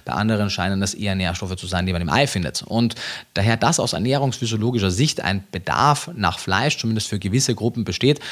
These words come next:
ist auch so, dass wir die, die Problematik der, der, der Bruderhähne auch dafür dann genutzt haben, sagen, okay, es besteht ein Bedarf, das heißt, diese Leute würden so oder so Fleisch essen. Wenn wir jetzt die Möglichkeit haben, aus der besten Haltung hier Bruderhahnfleisch zu produzieren,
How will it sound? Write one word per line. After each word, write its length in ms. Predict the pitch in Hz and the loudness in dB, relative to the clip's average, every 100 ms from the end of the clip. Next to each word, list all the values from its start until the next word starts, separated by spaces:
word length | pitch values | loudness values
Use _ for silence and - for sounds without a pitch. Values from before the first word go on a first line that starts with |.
| - | -10
ist 160 | - 117 | -2 2
auch 100 | 120 | 2
so, 140 | 101 | 2
dass 260 | 113 104 - | 0 0 0
wir 320 | 104 110 110 - | 2 4 2 -2
die, 320 | 110 101 98 | -4 -2 -2
die 120 | 113 | -6
Problematik 920 | 104 - 107 98 87 120 143 135 - - | -10 -4 0 2 4 2 0 -4 -6 -8
der, 240 | 90 87 - | -6 -6 -8
der, 220 | 120 107 | -10 -6
der 140 | 98 | -6
Bruderhähne 680 | 95 - 147 139 113 127 127 | -6 -2 0 2 0 0 2
auch 200 | 82 101 - - - | 2 0 -4 -12 -2
dafür 340 | 85 101 110 | 0 0 -2
dann 220 | 90 98 | -4 -6
genutzt 320 | 104 135 160 | -2 -2 0
haben, 120 | 117 101 | -2 -2
sagen, 140 | 90 | -4
okay, 160 | 90 85 | -4 -8
es 80 | |
besteht 420 | - - - 139 - | -8 -8 0 0 2
ein 160 | 117 | -2
Bedarf, 380 | 104 95 104 175 | 0 2 4 2
das 140 | 113 | 0
heißt, 120 | 107 - | -4 -4
diese 140 | - | -4
Leute 320 | 104 110 104 | -2 -2 -2
würden 320 | 110 175 143 | 4 6 6
so 220 | 101 - 123 | 0 0 0
oder 180 | 107 | 0
so 140 | 98 101 | -2 -4
Fleisch 340 | - 76 - | -2 -2 -2
essen. 420 | - 160 165 214 - - - | 0 4 4 2 -2 -12 -14
Wenn 280 | - 98 160 | -4 2 4
wir 60 | 143 | 4
jetzt 140 | 131 | 0
die 60 | 113 | 0
Möglichkeit 420 | 123 123 117 101 | 0 0 0 2
haben, 320 | 107 117 120 | 2 2 0
aus 320 | - 92 113 | 0 0 0
der 120 | - 87 | -4 -8
besten 540 | - 101 139 - 107 | -4 0 0 0 0
Haltung 420 | 98 120 110 82 | 4 4 2 -4
hier 360 | 95 - 127 104 | -6 0 0 0
Bruderhahnfleisch 960 | - 143 135 98 95 101 101 92 107 | -2 -2 0 0 -2 -2 -2 -2 -2
zu 80 | - | -4
produzieren, 560 | 98 98 95 - 151 | -8 -6 -6 2 4